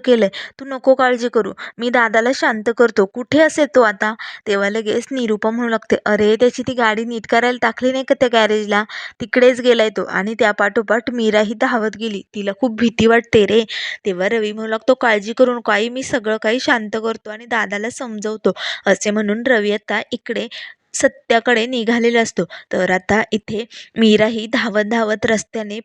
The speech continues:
पायी सत्याकडे येत असते, तिला काही रिक्षा भेटत नाही. तेव्हा आता पळत पळतच मीरा सत्याकडे गॅरेजवरती येत असते. आता मात्र इथे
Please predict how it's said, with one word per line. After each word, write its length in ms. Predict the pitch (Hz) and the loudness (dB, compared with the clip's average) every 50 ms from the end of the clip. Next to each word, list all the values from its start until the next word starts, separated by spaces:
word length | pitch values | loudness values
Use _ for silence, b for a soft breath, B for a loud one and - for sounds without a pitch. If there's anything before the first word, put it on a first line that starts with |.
| - | -6
पायी 320 | - 233 214 214 208 214 226 | -6 -4 -4 -4 -6 -8 -6
सत्याकडे 640 | - - 262 - _ - - 208 202 - 214 226 247 | -2 -2 -2 -2 _ 0 0 2 2 4 4 6 8
येत 220 | 247 233 220 254 | 6 6 6 4
असते, 300 | 254 254 - - 220 196 190 - | 0 0 -2 -6 -8 -6 -2 0
तिला 180 | 214 208 208 208 | 2 2 2 2
काही 200 | 220 226 247 240 | 0 0 0 0
रिक्षा 360 | 247 226 - - - 269 240 | 0 -4 -6 -8 -6 -6 -2
भेटत 420 | 240 277 277 269 - 262 254 - | 0 0 0 2 2 0 0 2
नाही. 180 | 247 233 240 240 B B B B B B | 0 -2 -2 -2 B B B B B B
तेव्हा 220 | 208 190 180 190 202 | 2 2 4 2 0
आता 260 | 208 - - 277 - 233 - - | 0 0 0 0 0 -2 -6 -10
पळत 280 | 220 208 208 208 _ - | -12 -12 -12 -10 _ 2
पळतच 500 | 226 220 233 220 - 208 233 - - 254 | 4 4 4 4 4 2 0 0 -2 -2
मीरा 300 | 254 233 214 208 214 240 | 2 4 4 4 4 2
सत्याकडे 680 | - - 262 - _ - 233 208 202 - 220 202 220 233 233 | 0 -2 -6 -4 _ 0 0 0 2 2 0 0 0 2 2
गॅरेजवरती 600 | 233 220 202 208 214 196 214 208 208 - - 240 | 0 0 0 0 -4 -4 -4 -4 -4 0 0 2
येत 220 | 240 226 214 196 220 | 4 4 4 4 2
असते. 300 | 220 - - - 190 185 B B B B B B - | 0 0 0 0 0 0 B B B B B B -2
आता 240 | 208 - - 190 185 | -2 0 0 0 0
मात्र 340 | 196 208 202 - 190 220 240 - | 0 -2 0 0 0 0 0 -2
इथे 340 | 240 220 - - - - 233 | -4 -6 -6 -8 -8 -6 -6